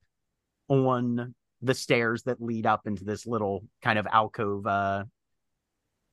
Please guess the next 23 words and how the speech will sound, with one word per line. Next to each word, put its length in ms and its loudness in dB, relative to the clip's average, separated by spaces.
hideaway 720 2
area 600 -2
that 300 0
you're 120 0
currently, 560 0
uh, 140 -2
sharing 360 0
with 120 -6
Click 180 -4
Clack, 380 -4
hmm, 200 -2
who 160 8
also 300 -2
glances 480 -10
over 280 -10
as 680 -2
Alana 420 4
makes 220 -6
her 80 -4
way 360 -4
up 260 4
into 500 -2
this 480 -6